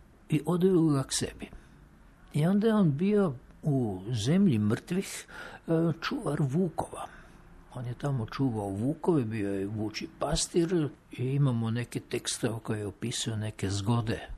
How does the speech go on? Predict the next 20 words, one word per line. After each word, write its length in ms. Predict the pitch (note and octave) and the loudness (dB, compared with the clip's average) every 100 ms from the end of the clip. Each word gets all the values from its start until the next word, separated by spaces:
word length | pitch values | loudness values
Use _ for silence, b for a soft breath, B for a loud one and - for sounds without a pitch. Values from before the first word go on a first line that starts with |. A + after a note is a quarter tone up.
| - | -12
koje 240 | - F#2 F2+ | -10 -8 -6
se 200 | - F#2 | -6 -4
zbivaju 720 | F#2+ F#2+ A2 G2+ G2 F2+ E2 G2 | -4 -2 -2 0 -4 -4 -6 -8
u 60 | |
onom 420 | G2 F#2 E2+ E2 | -8 -8 -10 -8
drugom 400 | F2 G#2 F#2+ D#2+ | -2 -2 -2 -4
svijetu. 580 | F#2 - A2 C#3+ - G3+ - B B B B - | -4 -4 -4 -4 0 -2 -2 B B B B -6
I 100 | C3 - | -2 2
onda 240 | A3 B3 | 4 2
kad 240 | A3 E3+ | 2 4
je 80 | D3 | 4
dorastao, 720 | A#2+ A#2+ C#3+ F#3+ - B2+ A2 | 4 2 2 0 0 0 0
a 60 | G2+ | -2
dorastao 680 | A#2 G#2 B2+ - - A#2 G#2 | -4 -4 -4 -4 -2 -2 -2
je 340 | G2+ G2 F#2 F#2+ - | -2 -2 -4 -8 -10
za 60 | |
nekih 260 | F#2+ - G2+ | -10 -6 -4
sedam, 440 | - A2+ A2 G#2 | -4 -4 -4 -4
osam 320 | A#2+ - A2+ | -4 -2 -4
tjedana, 480 | G2+ A2+ C#3+ G3 F#3+ | -2 2 4 8 6